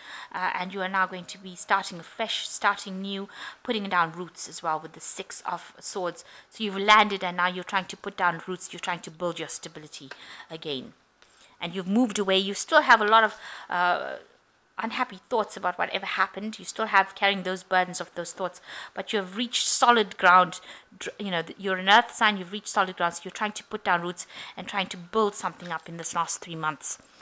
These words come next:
And you are trying to go for that point of being the King of Pentacles. This is your card. You are, uh, this is Taurus the Bull card, and you are trying to establish something. You're trying to build up,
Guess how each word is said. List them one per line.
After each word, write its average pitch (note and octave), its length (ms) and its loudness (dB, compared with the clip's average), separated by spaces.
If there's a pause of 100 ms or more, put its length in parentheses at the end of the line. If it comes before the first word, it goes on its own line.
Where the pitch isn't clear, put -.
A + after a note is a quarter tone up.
(400)
And G3+ 180 0
you G#3+ 120 -8
are A3+ 220 8
trying A3+ 360 0
to - 140 -12
go F#3+ 180 -2
for F#3+ 160 -14
that F3 300 -4
point F#3+ 460 -10
of F3+ 420 -2
being G#3+ 180 -8
the F#3 80 -14
King G3+ 220 -16
of F#3 120 -14
Pentacles. F#3 440 -14
This - 320 -18
is G3+ 180 -8
your F#3+ 140 -6
card. G3 420 0 (400)
You G3 180 -12
are, G#3 440 8
uh, F3+ 360 0
this G#3 220 -8
is F#3+ 120 -14 (100)
Taurus G3+ 260 -6
the - 100 -18
Bull A3 220 -2
card, G#3 360 4 (340)
and F3+ 100 -10
you F3+ 60 -4
are F3+ 60 -2
trying G3+ 420 0
to G#3 280 -6 (300)
establish G#3+ 580 4
something. E3+ 520 -4
You're F3 220 -14 (220)
trying F#3+ 200 -4
to - 80 -6
build A3 560 2
up, - 260 4